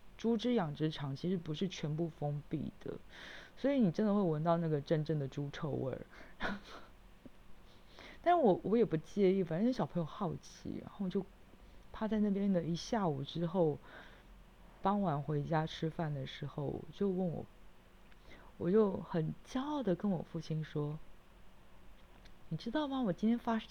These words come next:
发现一个非常非常厉害的事情。”然后我，呃，我爸大概就已经习-，我父亲应该就已经习惯说我就是会干一些蠢事儿。然后他就说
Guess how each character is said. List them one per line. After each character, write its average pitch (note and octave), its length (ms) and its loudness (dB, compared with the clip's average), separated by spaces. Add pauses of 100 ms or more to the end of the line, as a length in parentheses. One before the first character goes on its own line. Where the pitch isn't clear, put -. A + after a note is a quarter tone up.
(180)
发 G#3 140 -2
现 A3+ 160 0
一 F#3+ 60 4
个 D#3+ 160 -2 (260)
非 D#4+ 160 2
常 F3 240 0
非 G#3+ 240 0
常 F3 200 -2
厉 F#3 140 4
害 D#3 120 -2
的 C#3+ 100 -6
事 D#3+ 200 -4
情。” - 260 -14 (720)
然 G3 140 2
后 A#3+ 100 2
我， E3+ 180 4 (960)
呃， C#3+ 440 -2 (1080)
我 - 80 -4
爸 G3 180 2
大 F#3 100 4
概 F3+ 140 6
就 E3+ 140 2
已 D3+ 60 2
经 C#3+ 160 0
习-， C#3+ 280 -6 (180)
我 E3 100 2
父 G#3+ 160 0
亲 G3+ 160 4
应 F3+ 180 4
该 F3 180 6
就 E3+ 140 4
已 D3 60 4
经 D3+ 120 2
习 - 200 -2
惯 D3+ 200 2
说 C#3 160 -4
我 D3 300 -6
就 D#3 140 -2
是 D3+ 180 -4
会 C#3+ 400 0
干 D3 200 0
一 D3 40 0
些 C#3+ 160 -2
蠢 - 320 -10
事 - 280 -6
儿。 - 60 -8 (1300)
然 D#3+ 100 -6
后 E3+ 380 0 (420)
他 E3 80 -4
就 D#3+ 140 0
说 D3 440 -2